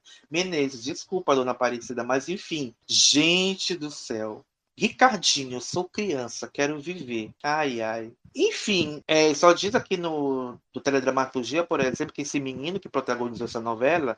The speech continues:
venceu um concurso de calouros infantis no programa Roda Gigante da T V Itacolomite em Belo Horizonte, imitando Roberto Carlos. E por conta disso,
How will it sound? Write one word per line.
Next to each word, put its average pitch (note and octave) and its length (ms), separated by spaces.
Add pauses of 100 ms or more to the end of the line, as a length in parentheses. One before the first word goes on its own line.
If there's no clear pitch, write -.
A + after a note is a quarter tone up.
venceu F#3 400
um F#3 60
concurso F#3+ 460
de E3+ 100
calouros E3 360
infantis F#3+ 440
no E3+ 120
programa D#3+ 340
Roda G#3 380
Gigante E3 460
da D#3+ 80
T D3+ 160
V C3+ 100
Itacolomite F3+ 680
em D#3 40
Belo C#3+ 200
Horizonte, D3+ 420
imitando E3+ 400
Roberto E3+ 360
Carlos. B2+ 480
E C3+ 60
por - 140
conta F#3 260
disso, E3+ 460